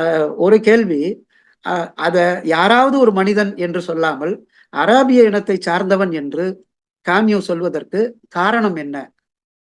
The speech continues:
அப்ப எல்லாவற்றையும் அபத்தமாக பார்க்கின்ற காமியோவுடைய மனதுக்குள்ள இருப்பது என்ன, அடிமனதுல இருப்பது என்ன அப்படின்ற கேள்விகளை எல்லாம்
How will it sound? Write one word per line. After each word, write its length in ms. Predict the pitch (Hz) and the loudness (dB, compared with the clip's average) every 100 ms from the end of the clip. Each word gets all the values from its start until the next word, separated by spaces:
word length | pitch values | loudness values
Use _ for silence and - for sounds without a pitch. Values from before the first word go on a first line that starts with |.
| _ _ _ _ _ _ | _ _ _ _ _ _
அப்ப 420 | 156 160 165 151 | -10 -2 0 0
எல்லாவற்றையும் 920 | 147 147 180 240 240 233 226 233 220 220 | 0 2 4 4 4 2 2 2 -2 -6
அபத்தமாக 760 | 156 202 202 190 185 190 185 - _ _ | -2 0 0 0 0 0 -4 -8 _ _
பார்க்கின்ற 720 | - 165 180 175 139 139 190 - _ _ _ - | -6 -4 -4 -8 -8 -6 -8 -10 _ _ _ -2
காமியோவுடைய 920 | 180 240 262 254 220 190 175 180 190 - 156 | 2 4 6 8 6 6 0 -2 -4 -8 -8
மனதுக்குள்ள 720 | 151 196 202 208 185 175 185 190 | -4 0 0 0 -2 -2 -4 -6
இருப்பது 460 | - 165 202 185 170 | -10 -2 -2 -2 -4
என்ன, 300 | 151 139 127 - | -6 -6 -12 -6
அடிமனதுல 720 | 156 185 185 170 165 170 196 - _ _ | -2 0 0 0 0 -2 -4 -10 _ _
இருப்பது 640 | 143 175 196 175 170 185 196 | -4 -2 0 -2 -2 -4 -8
என்ன 400 | 147 139 131 - _ _ - | -10 -10 -12 -16 _ _ -8
அப்படின்ற 380 | 151 208 220 226 | 2 4 6 4
கேள்விகளை 500 | 202 226 226 196 185 | 4 4 4 4 4
எல்லாம் 420 | 175 208 262 - | 4 2 0 -8